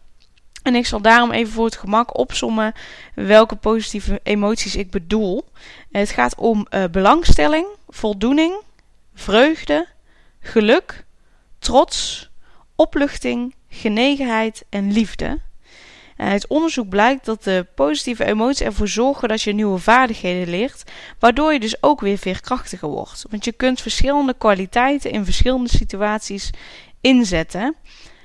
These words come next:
En, eh, je hebt dus ook een keuze. En zoals ik al aangaf, is veerkrachtig zijn, eh, dat je beter met stressvolle situaties om kunt gaan.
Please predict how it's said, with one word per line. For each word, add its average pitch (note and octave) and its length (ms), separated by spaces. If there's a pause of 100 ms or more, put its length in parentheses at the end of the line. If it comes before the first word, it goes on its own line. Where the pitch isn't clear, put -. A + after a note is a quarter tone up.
(160)
En, G3+ 320
eh, G3+ 200
je A3 60
hebt B3+ 200
dus A3+ 120
ook G#3 160
een G3+ 160
keuze. - 440 (360)
En G#3+ 120
zoals B3+ 300
ik C4 120
al G#3+ 260
aangaf, C#4+ 760
is A3+ 300
veerkrachtig G3+ 680
zijn, A3+ 460
eh, G#3+ 120 (260)
dat G#3 200
je G#3 80
beter A#3 440
met G#3 160
stressvolle A#3 640
situaties A3 640
om F3+ 180
kunt - 200
gaan. - 280